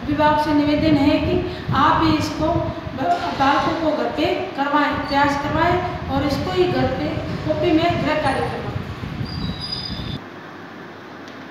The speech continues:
आ की मात्रा आ, त प्लस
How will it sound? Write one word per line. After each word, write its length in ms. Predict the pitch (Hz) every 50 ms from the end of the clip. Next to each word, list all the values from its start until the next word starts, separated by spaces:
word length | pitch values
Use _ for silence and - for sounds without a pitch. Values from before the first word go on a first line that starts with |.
| - - - - - - - - - - - - - - - - 349 349 - 262
आ 20 | 269 269 - - - - - - 302
की 160 | 285 269 269 294 320 349 - - - - - 254
मात्रा 560 | 240 240 240 240 240 - 262 262 269 269 285 - - - - - - - - - - - - - - -
आ, 160 | 269 262 254 254 - - - - - - - - - - - - - - - - - - - - - - - - - - - - - - 294
त 0 | 294 294 294 302 466 453 370 381 370 - - - - - - - - - - - - - - -
प्लस 760 | 294 277 277 277 269 277 285 - - - 403 415 415 - -